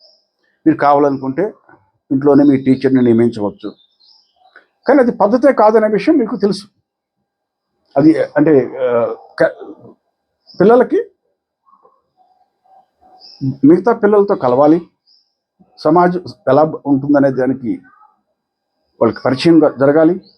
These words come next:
అప్పుడే వాళ్ళ యొక్క ఎడ్యుకేషన్ లేదా విద్య అనేది సంపూర్ణంగా ఉంటుంది. ఇంట్లోనే చ-, పాఠాలు చెప్పితే వాళ్ళ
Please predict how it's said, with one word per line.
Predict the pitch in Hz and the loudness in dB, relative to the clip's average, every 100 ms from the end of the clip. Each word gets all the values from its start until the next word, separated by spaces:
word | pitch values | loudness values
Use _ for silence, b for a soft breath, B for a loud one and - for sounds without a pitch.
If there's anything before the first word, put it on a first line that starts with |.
| _ _ _ _ _ _ _ - | _ _ _ _ _ _ _ -4
అప్పుడే | 156 196 302 | -4 0 2
వాళ్ళ | 247 196 190 | 4 4 4
యొక్క | 170 - 165 135 117 - - - | 2 2 2 2 0 -4 -18 -14
ఎడ్యుకేషన్ | 143 156 180 - 101 123 | -8 -4 -2 -2 -2 -2
లేదా | 135 135 117 107 - _ _ _ 131 | 0 2 2 0 -8 _ _ _ -2
విద్య | 135 139 | 0 2
అనేది | - - 392 381 _ _ _ _ _ _ _ _ _ _ _ _ - | 2 0 -4 -8 _ _ _ _ _ _ _ _ _ _ _ _ -12
సంపూర్ణంగా | - 233 262 262 190 147 | -2 0 2 2 4 4
ఉంటుంది. | 123 101 - 85 - - _ _ _ _ _ _ _ _ _ _ _ _ _ _ - _ _ - | 2 -2 -8 -18 -20 -20 _ _ _ _ _ _ _ _ _ _ _ _ _ _ -20 _ _ -2
ఇంట్లోనే | 190 247 226 226 | 0 2 2 0
చ-, | - - 175 170 | -6 -6 -4 0
పాఠాలు | 180 196 175 | 0 2 0
చెప్పితే | 156 147 139 123 113 - _ _ _ _ | 0 -4 -2 0 0 -6 _ _ _ _
వాళ్ళ | - 180 180 | -2 0 2